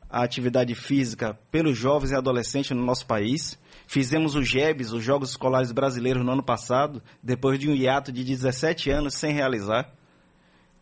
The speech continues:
Então, fo-, fomentamos o sistema brasileiro de jogos escolares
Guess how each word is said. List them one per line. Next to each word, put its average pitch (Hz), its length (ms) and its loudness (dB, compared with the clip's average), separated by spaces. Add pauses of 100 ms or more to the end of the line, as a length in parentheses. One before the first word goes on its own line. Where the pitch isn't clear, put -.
(120)
Então, 127 340 -2 (240)
fo-, - 260 -6
fomentamos 160 800 0
o 147 60 -4
sistema 143 460 -2
brasileiro 127 520 0
de 113 120 -4
jogos 120 280 0
escolares 117 720 0